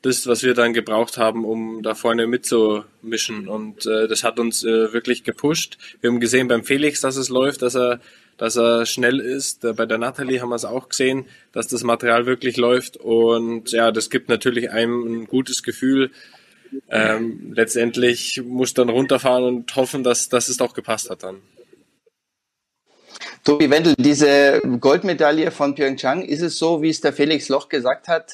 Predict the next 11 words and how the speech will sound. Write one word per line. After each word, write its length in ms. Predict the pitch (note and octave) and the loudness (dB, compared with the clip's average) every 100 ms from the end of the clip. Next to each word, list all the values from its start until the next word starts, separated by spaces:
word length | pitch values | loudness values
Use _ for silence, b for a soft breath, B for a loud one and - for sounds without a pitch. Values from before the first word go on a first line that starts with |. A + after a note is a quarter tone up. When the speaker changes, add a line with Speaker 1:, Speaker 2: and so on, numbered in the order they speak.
| - | -6
Speaker 2:
dass 180 | B2+ C3 | -6 -4
diese, 360 | C3 B2 B2 | -4 -2 -2
diese 360 | A2 - A#2+ A#2 | -2 -8 -8 -10
zweite 440 | - A#2 C3 D#3+ | 0 2 2 2
Goldmedaille 560 | B2 C3+ D3+ C3 C3 C#3 | 0 0 -2 -2 0 -2
nochmal 240 | C3+ B2+ | -4 -4
einen 80 | B2 | -4
ganz 180 | B2 B2+ | -4 -4
anderen 300 | B2 B2 A#2+ | -4 -2 -2
Stellenwert 580 | - A2+ B2+ C3+ B2 - | -2 -2 -2 -2 -4 -4
hat, 280 | C3+ - | -6 -6